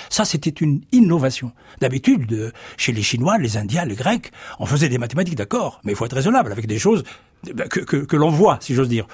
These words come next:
ou bien que l'on conçoit. Mais que l'on conçoit liées à des choses concrètes, de la nature. La nature n'est pas très loin dans tout ça.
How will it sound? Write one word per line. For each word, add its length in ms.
ou 60
bien 140
que 100
l'on 140
conçoit. 540
Mais 100
que 80
l'on 100
conçoit 520
liées 320
à 80
des 80
choses 220
concrètes, 580
de 100
la 100
nature. 560
La 80
nature 220
n'est 80
pas 100
très 120
loin 180
dans 100
tout 140
ça. 180